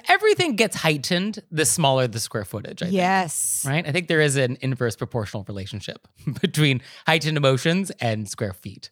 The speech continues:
Speaker 2: And I think, you know, also remember, like, if you're a big perfume person or if you like to bring h-, back food that's, like, intense,
Speaker 1: Oh.
Speaker 2: you're also sharing, it's not just ear space and eye space, you're sharing smell space.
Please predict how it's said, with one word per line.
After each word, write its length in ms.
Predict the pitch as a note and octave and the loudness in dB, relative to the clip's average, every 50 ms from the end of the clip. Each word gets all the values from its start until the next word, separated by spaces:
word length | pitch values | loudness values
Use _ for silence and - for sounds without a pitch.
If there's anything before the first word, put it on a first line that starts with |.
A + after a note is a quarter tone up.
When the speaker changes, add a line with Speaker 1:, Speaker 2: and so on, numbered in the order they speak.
| _ - | _ 2
Speaker 2:
And 140 | G#3+ A#3 A#3+ | 4 4 6
I 200 | A#3 A#3+ A#3+ G#3 | 6 4 4 4
think, 280 | - E4 D#4 B3 G#3+ | 2 0 0 0 0
you 80 | B3 B3+ | 0 2
know, 140 | A#3+ A#3 A3+ | 2 4 4
also 260 | G#3+ A3 A3 - A#3 | 4 2 2 0 0
remember, 320 | G#3+ G#3+ G#3+ G#3+ G#3+ G#3+ | 0 0 0 0 0 0
like, 220 | F#3 G3 F#3+ E3+ F#3+ | 2 2 0 0 -2
if 100 | F3 F#3 | -2 0
you're 160 | G3+ F#3+ F3+ | 2 2 2
a 60 | F3 | 2
big 280 | D#3 D3+ F#3+ F#3 E3+ - | 2 0 0 -2 -2 -4
perfume 540 | - G3 G#3+ G#3 G3+ - G#3+ A3 G#3 G3+ | 0 2 2 2 2 0 -2 -2 -2 0
person 560 | G3 G3 G3+ G3+ F#3+ F#3+ G3+ G#3 G3+ G3 G3 F#3 | 0 2 2 2 2 2 0 0 2 2 2 2
or 80 | F3 | 2
if 100 | E3 D3+ | 0 0
you 100 | F3+ F#3+ | 0 0
like 180 | E3 F3 F3 E3+ | 2 2 2 2
to 100 | - F3+ | 0 0
bring 280 | E3 F#3 F#3 F3+ F3 | 2 2 2 4 4
h-, 120 | F3 - - | 2 2 2
back 240 | F3+ E3+ E3+ - - | 2 2 2 2 -2
food 800 | - - - - A#3 A3+ A3 A3 G#3+ G#3+ G#3+ G#3+ G#3 G#3 F#3 F3 | -14 -4 2 2 4 6 6 6 6 6 4 4 4 2 2 0
that's, 220 | F3+ D#3 - - | -2 -2 -2 -2
like, 240 | E3 D3 D3 - - | -2 -2 -2 -2 -2
intense, 920 | D#3+ E3 D3+ - - - F#3 F#3+ G3 G3 G3 G3 F#3+ G3 G3+ - - - - | -2 -2 -2 -4 -4 -2 0 0 2 2 2 0 0 0 0 -2 -4 -4 -2
Speaker 1:
Oh. 180 | - B2+ D3 D#3 | 0 0 2 2
Speaker 2:
you're 80 | F3 | 2
also 220 | A#3 A#3 - B3 A3 | 2 2 0 0 -2
sharing, 560 | - - - - A3+ A3 G#3+ G#3+ G#3+ G#3 - | -2 -2 0 2 4 4 6 4 4 2 0
it's 160 | - G3+ G3 | -4 -6 -2
not 180 | G#3 A#3 A#3 A#3 | 2 2 2 2
just 220 | - C#4+ A#3 - - B3+ | 2 -2 -4 -4 -2 2
ear 240 | C#4 C4 C4 C4+ | 4 6 6 4
space 640 | C4+ - - A#3+ A#3+ A3+ G3+ F#3+ G3+ G3 - - - _ - - - - - - | 4 2 2 4 4 6 4 4 2 0 -4 -8 -12 _ -20 -20 -20 -18 -6 2
and 320 | - F#3 F#3 F3+ F3+ F#3 - | 4 4 4 4 2 0 2
eye 220 | - - C#4+ G#4+ A4+ | 4 6 6 6 4
space, 360 | - - - F#3 F3 F3+ F3 - | 2 0 2 4 4 4 4 2
you're 80 | F#3 | 0
sharing 600 | F3 - - G3 F3+ F#3 F3+ F3 F3 F3 F3 E3 - | 0 2 2 4 4 4 2 2 0 -2 -4 -8 -8
smell 340 | D#3+ - - - A3 G#3 G3 | -8 -6 -2 2 4 4 4
space. 600 | F3+ - - D#3+ A2 F#2 F2+ - - - - - | 2 2 -2 -4 -4 -4 -6 -8 -10 -10 -12 -12